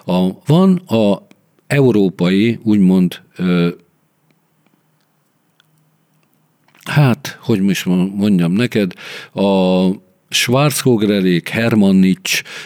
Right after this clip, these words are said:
tehát, ö, ezek, ö, ezek a vo-, vonalak, a bécsi akcióművészet, ö, amely gyakorlatilag, ö,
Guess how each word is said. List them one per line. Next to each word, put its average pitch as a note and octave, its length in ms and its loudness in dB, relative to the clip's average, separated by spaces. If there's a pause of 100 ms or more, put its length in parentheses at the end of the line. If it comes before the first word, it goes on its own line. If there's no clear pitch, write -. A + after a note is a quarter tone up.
(100)
tehát, G2 320 -6
ö, F#2+ 240 -2 (100)
ezek, A2 460 -4
ö, F#2+ 340 0
ezek G#2+ 360 -4
a F2+ 360 -2 (320)
vo-, B2 360 0
vonalak, A#2+ 540 0
a G2+ 140 2
bécsi A2 380 -2
akcióművészet, B2 1300 2 (340)
ö, A2 480 2 (180)
amely C#3+ 580 2 (220)
gyakorlatilag, C3 920 2 (260)
ö, A#2 420 2